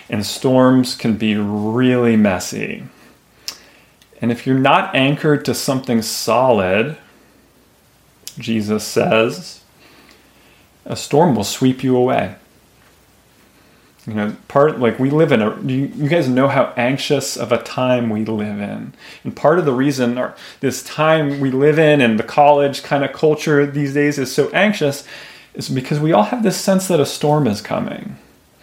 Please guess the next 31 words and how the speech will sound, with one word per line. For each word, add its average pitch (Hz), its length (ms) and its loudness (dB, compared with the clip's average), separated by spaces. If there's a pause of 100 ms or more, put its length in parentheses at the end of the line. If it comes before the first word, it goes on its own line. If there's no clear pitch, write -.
(360)
Like 135 140 -2
a - 60 6
big 151 380 -2
storm, 107 560 -4
like 120 180 0
a 113 80 4
life 135 420 2
storm. - 600 -8 (720)
And 120 800 4
it's 117 140 -6
just 127 180 -4
looming. 123 800 2
And 117 120 0
so 139 260 2
we 135 140 4
all 147 160 6
wonder, 143 300 2
like, 107 200 -4
will 147 240 -6
my 180 140 0
grades 147 560 0
hold 156 380 2
me 160 220 -2
up? 175 380 -2 (180)
Will 165 140 2
my 180 140 4
career 160 540 0
path 165 420 0
hold 175 300 0
me 185 160 0
up? - 420 -2